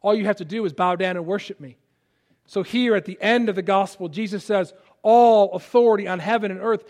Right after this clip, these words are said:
has been given to me." I didn't have to worship Satan because the authority that you wanted to give me was not yours to give. It could only be given to me by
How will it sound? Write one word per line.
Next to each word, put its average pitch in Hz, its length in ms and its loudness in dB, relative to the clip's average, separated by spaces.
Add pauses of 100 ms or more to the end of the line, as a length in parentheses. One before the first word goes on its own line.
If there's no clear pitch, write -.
(100)
has 214 280 2
been 196 220 -2
given 208 400 -6 (220)
to 180 160 -8
me." 151 320 -10 (200)
I 240 140 6
didn't 247 140 2
have 208 120 0
to 196 80 -4
worship 202 460 -2 (140)
Satan 226 400 0
because 180 280 -8
the 175 80 -8
authority 240 380 -2
that - 120 -12
you 240 80 -6
wanted 226 260 -4
to 202 60 -14
give 254 200 -8
me 226 80 -6
was 220 240 -2
not 233 180 -2
yours 226 220 -4
to 226 100 -14
give. 269 320 -2 (220)
It 214 60 -10
could 202 160 -6
only 254 300 0
be 254 140 -4
given 220 280 -6
to 220 120 -10
me 208 240 -8
by 185 480 -6